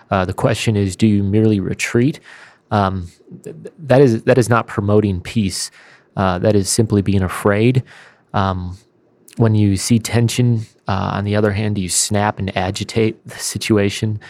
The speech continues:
Uh, that too is of no value and promotes sin.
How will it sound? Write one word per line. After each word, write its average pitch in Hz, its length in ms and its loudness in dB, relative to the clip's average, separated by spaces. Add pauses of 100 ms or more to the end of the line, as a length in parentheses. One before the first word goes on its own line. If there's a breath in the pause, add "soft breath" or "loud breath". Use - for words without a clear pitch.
(260 loud breath)
Uh, 92 280 0
that 107 440 2
too 113 200 4
is 98 120 2
of 98 120 -4
no 101 220 4
value 101 540 2
and 87 220 -6 (380)
promotes 98 420 -2
sin. 95 400 0